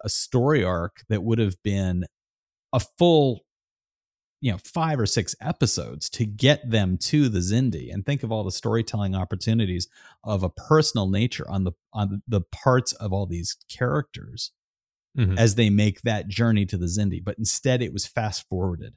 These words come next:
Speaker 1: So it felt a little bit like Trip in the episode. Trip is arguing with Reed at one point, "My, my sister's dead. Can't you just let it go?"
Speaker 2: Yeah,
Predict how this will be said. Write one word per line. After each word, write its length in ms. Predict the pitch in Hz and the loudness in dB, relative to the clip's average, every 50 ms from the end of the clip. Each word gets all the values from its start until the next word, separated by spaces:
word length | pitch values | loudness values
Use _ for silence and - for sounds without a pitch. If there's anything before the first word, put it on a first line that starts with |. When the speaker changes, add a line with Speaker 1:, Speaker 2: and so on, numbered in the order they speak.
| _ _ - | _ _ -8
Speaker 1:
So 220 | - - 123 110 107 | -2 0 2 2 2
it 120 | - - | 0 -4
felt 400 | - - - 131 113 113 104 - - 101 - - - 120 | -10 -4 -2 0 0 0 -2 -4 -8 -10 -10 -8 -2 0
a 40 | |
little 400 | 113 107 113 123 147 185 202 180 | 2 4 8 8 8 10 10 8
bit 240 | 135 117 120 107 - | 6 6 4 2 2
like 280 | - 101 95 90 - - | 0 -2 -2 -2 -4 -6
Trip 440 | - - - 180 143 - - _ - _ _ - - | -8 -4 0 0 0 0 -4 _ -20 _ _ -2 2
in 100 | 104 98 | 2 4
the 140 | 95 92 | 4 4
episode. 560 | 98 98 - 101 - - - - - - _ _ _ _ _ _ _ _ _ _ _ - | 2 0 -2 -2 -4 -4 -6 -8 -16 -20 _ _ _ _ _ _ _ _ _ _ _ -10
Trip 320 | - - 160 165 165 - | 0 2 2 2 4 4
is 140 | 147 117 113 | 2 4 4
arguing 640 | 120 113 127 147 151 131 120 110 101 98 98 98 95 | 4 4 4 4 4 4 4 4 4 4 2 2 0
with 160 | 90 82 95 | 0 0 2
Reed 200 | 107 123 131 110 | 2 4 4 2
at 80 | 95 | 2
one 200 | - 104 98 80 | 0 -2 -4 -4
point, 320 | - - 95 92 92 - - | -6 -6 -6 -4 -4 -6 -6
"My, 180 | - 104 95 98 - | -4 -2 -2 -2 -2
my 140 | - 110 101 | -2 -2 -2
sister's 460 | 98 - 180 180 - - 196 160 131 | 0 0 0 0 0 2 0 0 2
dead. 320 | 117 120 117 117 117 117 - | 2 4 4 4 4 0 -2
Can't 180 | - 123 101 | -4 -4 -2
you 140 | 76 104 95 | -2 -4 -2
just 320 | 90 107 113 117 - - 101 | 0 2 2 2 0 0 0
let 160 | 101 98 101 | 0 0 0
it 120 | 87 - 73 | -2 -6 -6
go?" 340 | 87 87 76 - - _ _ _ _ _ _ _ _ - - _ _ _ - | -8 -8 -8 -8 -14 _ _ _ _ _ _ _ _ -20 -20 _ _ _ 2
Speaker 2:
Yeah, 200 | 139 113 107 | 4 4 4